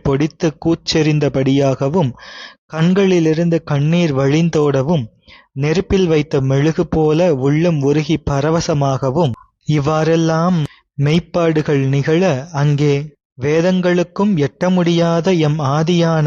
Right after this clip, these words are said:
ஐயனை நோக்கித் தொழுதார்கள். உள்ளம் மகிழ்வாக மலர்ந்து நின்று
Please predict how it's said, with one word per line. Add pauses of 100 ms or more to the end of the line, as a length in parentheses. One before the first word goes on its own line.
(120)
ஐயனை
நோக்கித்
தொழுதார்கள். (280)
உள்ளம்
மகிழ்வாக (380)
மலர்ந்து (720)
நின்று